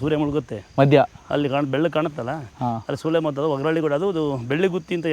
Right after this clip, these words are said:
Speaker 1: ಎಂಥ ಮಳೆ ಬಂದ್ರೂ ಅದು ಬೆಳ್ಳಗಿರುತ್ತೆ. ಅಲ್ಲಿ ಭತ್ತ ರಾಶಿ ಅಂತ ಯಾರೋ ಪುಣ್ಯಾತ್ಮ ಅವತ್ತಿನ ಕಾಲದ ಬೆಳೆ ಏನಂತೆ, ಅಷ್ಟು ರಾಗಿ ಭತ್ತ ಹುಟ್ಟಾರಂತೆ, ಅದು ಮನೆ, ಅದು ಒಗರಕಂಗಿರಿ. ಅಲ್ಲಿಂದ
Speaker 2: ಅದು
Speaker 1: ನೀರು
Speaker 2: ಭತ್ತ
Speaker 1: ಹಿಂಗೆ
Speaker 2: ರಾಶಿ ಹಂಗಾಗಿರೋದು ಬೆಟ್ಟ.
Speaker 1: ಅಲ್ಲಿ, ಇಲ್ಲಿ ಭತ್ತ ರಾಶಿ ಈ ಕಡೆ ಇದೆ, ಇಲ್ಲಿ ಕಾಣುತ್ತೆ ಇಲ್ಲಿಗೆ.
Speaker 2: ಓಕೆ.
Speaker 1: ಈಗ ಈಗಲೂ ನಿಮ್ಗೆ ಬೆಳ್ಳಗೆ ಕಾಣುತ್ತೆ, ಇಲ್ಲಿ ಬಂದು ನೋಡಿ, ಈ ಕಡೆ ಬನ್ನಿ,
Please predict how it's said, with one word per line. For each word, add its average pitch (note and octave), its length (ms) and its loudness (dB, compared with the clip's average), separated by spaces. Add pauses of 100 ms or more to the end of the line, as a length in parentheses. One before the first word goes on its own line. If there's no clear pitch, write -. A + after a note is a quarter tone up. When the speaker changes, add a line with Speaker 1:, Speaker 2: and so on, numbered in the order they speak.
Speaker 1:
ಎಂಥ D3 140 -2
ಮಳೆ D3+ 300 0
ಬಂದ್ರೂ D#3+ 340 -2
ಅದು C#3 140 -4
ಬೆಳ್ಳಗಿರುತ್ತೆ. C3 500 -2 (540)
ಅಲ್ಲಿ E3 160 4 (200)
ಭತ್ತ C#3+ 140 0
ರಾಶಿ F#3+ 320 4
ಅಂತ E3+ 180 -4
ಯಾರೋ E3+ 100 2
ಪುಣ್ಯಾತ್ಮ D#3+ 400 -2
ಅವತ್ತಿನ D#3 300 0
ಕಾಲದ D#3 220 -2
ಬೆಳೆ C#3+ 160 2
ಏನಂತೆ, C#3+ 220 0
ಅಷ್ಟು C3+ 220 -2
ರಾಗಿ C#3 280 2 (720)
ಭತ್ತ C#3+ 140 0
ಹುಟ್ಟಾರಂತೆ, C#3 440 2
ಅದು B2 100 -2
ಮನೆ, A#2+ 200 -2 (420)
ಅದು C#3 120 0
ಒಗರಕಂಗಿರಿ. C#3 520 0 (100)
ಅಲ್ಲಿಂದ D3 240 2
Speaker 2:
ಅದು C#3 80 4
Speaker 1:
ನೀರು D#3+ 180 10
Speaker 2:
ಭತ್ತ C3 160 6
Speaker 1:
ಹಿಂಗೆ F3 120 8
Speaker 2:
ರಾಶಿ E3+ 200 6
ಹಂಗಾಗಿರೋದು C#3 480 6
ಬೆಟ್ಟ. A#2 140 2
Speaker 1:
ಅಲ್ಲಿ, D#3 240 2
ಇಲ್ಲಿ D#3+ 200 0
ಭತ್ತ C3+ 200 -4
ರಾಶಿ B2 220 -4
ಈ - 20 -6
ಕಡೆ A2 200 -6
ಇದೆ, G#2 100 -10 (120)
ಇಲ್ಲಿ C3 180 -2
ಕಾಣುತ್ತೆ B2+ 260 -2
ಇಲ್ಲಿಗೆ. G2+ 200 -6 (220)
Speaker 2:
ಓಕೆ. C#3+ 100 2
Speaker 1:
ಈಗ D3+ 120 2
ಈಗಲೂ F3+ 180 4
ನಿಮ್ಗೆ E3+ 160 4
ಬೆಳ್ಳಗೆ D#3 180 2
ಕಾಣುತ್ತೆ, D3 200 0
ಇಲ್ಲಿ C#3 120 0
ಬಂದು C#3 120 0
ನೋಡಿ, C#3 80 0
ಈ C#3+ 40 0
ಕಡೆ D3 160 0
ಬನ್ನಿ, A2 140 -4